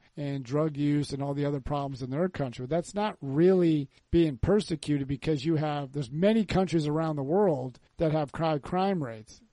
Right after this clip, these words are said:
We can't open it up to that, to everybody. But it's just the message that Joe Biden is sending. The door is open. You come here, you can stay. That's why more and more people are coming.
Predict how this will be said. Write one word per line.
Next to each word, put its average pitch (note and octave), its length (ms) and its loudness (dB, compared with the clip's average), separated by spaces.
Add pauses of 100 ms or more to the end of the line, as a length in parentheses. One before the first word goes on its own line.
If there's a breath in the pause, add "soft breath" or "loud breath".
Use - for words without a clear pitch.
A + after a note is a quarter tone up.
(100)
We D3+ 120 -2
can't G3 360 2
open F3 380 4
it E3 60 2
up E3+ 180 0
to C3+ 120 -4
that, D3+ 460 0
to C#3 220 -4
everybody. C3 680 -2 (280)
But D3+ 200 -4
it's E3+ 240 -4
just F3 320 0 (320)
the D#3 120 0
message F3 500 0
that E3+ 180 2
Joe D#3+ 180 4
Biden D3+ 360 -2
is C3+ 100 -6
sending. D3 680 -2 (240)
The D#3+ 80 -2
door F3 400 6
is D3+ 180 2
open. D#3+ 380 2
You D3 100 0
come F#3+ 300 0
here, F3 240 4
you D#3+ 180 0
can D3+ 200 -6
stay. G3+ 580 -4
That's D3+ 280 -4
why F3 140 2
more D#3 320 0
and E3+ 100 -2
more D#3 160 -2
people C#3+ 380 -4
are C#3+ 100 -4
coming. F3 440 -6